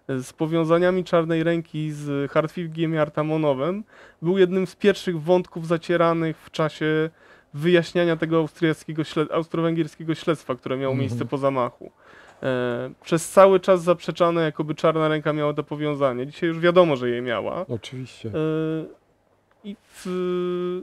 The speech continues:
Speaker 1: mamy troszkę za mało informacji o, <clears throat> e, agentach państw zachodnich kręcących się wokół tego zamachu. Natomiast, y, należy pamiętać, że,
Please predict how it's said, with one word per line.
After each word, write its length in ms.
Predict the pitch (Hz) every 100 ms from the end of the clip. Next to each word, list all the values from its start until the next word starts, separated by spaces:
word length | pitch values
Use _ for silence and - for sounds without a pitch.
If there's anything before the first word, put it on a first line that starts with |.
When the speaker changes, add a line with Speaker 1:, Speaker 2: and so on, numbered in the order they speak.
| -
Speaker 1:
mamy 680 | 156 170 185 185 180 180 180 _ _ _ _
troszkę 380 | 185 190 -
za 120 | 180 175
mało 240 | 180 180
informacji 800 | 180 - 170 175 170 - 170 165
o, 420 | 139 151 151 151
<clears throat> 920 | - 285 302 220 - _ _ - _
e, 240 | 151 147 147 -
agentach 480 | 156 175 175 160
państw 280 | - 160 147
zachodnich 540 | 147 165 - 190 165 143
kręcących 580 | 160 147 - 151 147 135
się 120 | 139
wokół 260 | 131 123
tego 240 | 139 143 143
zamachu. 640 | 139 131 117 - 143 202 - _ - - _ -
Natomiast, 800 | 156 147 185 190 180 - - 170
y, 20 | 165 165 160 156 -
należy 600 | 156 156 156 165 175 170
pamiętać, 600 | 165 156 160 165 160 156
że, 320 | 147 147 143